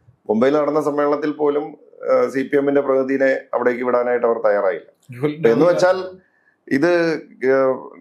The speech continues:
Speaker 1: ഡൽഹിയിലുള്ള എം എമാരെ, ആ, തൃപ്തിപ്പെടുത്താവുന്ന തരത്തിൽ പലപ്പോഴും നടപടി, നിലപാടുകൾ സ്വീകരിക്കുകയാണ് കേരളത്തില് മുഖ്യമന്ത്രി ചെയ്തുകൊണ്ടിരിക്കുന്നത്.
Speaker 2: ഇപ്പൊ ഈ രാഹുൽ ഗാന്ധി വീണ്ടും വയനാട്ടിൽ മത്സരിക്കുന്നു. ഇപ്പൊ രാഹുൽ ഗാന്ധിക്കെതിരെ മത്സരിക്കുന്ന സി പി ഐയുടെ സ്ഥാനാർത്ഥിയാണ്.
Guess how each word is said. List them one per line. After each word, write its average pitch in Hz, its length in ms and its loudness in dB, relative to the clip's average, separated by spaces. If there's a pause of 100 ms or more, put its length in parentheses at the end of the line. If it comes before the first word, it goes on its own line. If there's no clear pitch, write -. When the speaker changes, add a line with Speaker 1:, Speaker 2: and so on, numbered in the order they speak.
Speaker 1:
ഡൽഹിയിലുള്ള 170 500 0
എം 156 220 -2
എമാരെ, 156 480 -2 (320)
ആ, 127 140 0 (380)
തൃപ്തിപ്പെടുത്താവുന്ന 143 800 -2
തരത്തിൽ 131 320 -10 (320)
പലപ്പോഴും 123 600 -2
നടപടി, 113 360 0
നിലപാടുകൾ 120 500 -2
സ്വീകരിക്കുകയാണ് 104 580 -4
കേരളത്തില് 98 540 -2
മുഖ്യമന്ത്രി 92 360 -4
ചെയ്തുകൊണ്ടിരിക്കുന്നത്. 82 600 -8
Speaker 2:
ഇപ്പൊ - 420 -6
ഈ 170 80 2
രാഹുൽ 165 400 -2
ഗാന്ധി 156 240 0
വീണ്ടും 143 400 0
വയനാട്ടിൽ 123 500 -4
മത്സരിക്കുന്നു. 104 600 -16
ഇപ്പൊ - 380 -10
രാഹുൽ 160 280 0
ഗാന്ധിക്കെതിരെ 165 720 0
മത്സരിക്കുന്ന 131 500 -12
സി 120 280 -6
പി 127 60 -2
ഐയുടെ 120 140 -2
സ്ഥാനാർത്ഥിയാണ്. 98 640 -10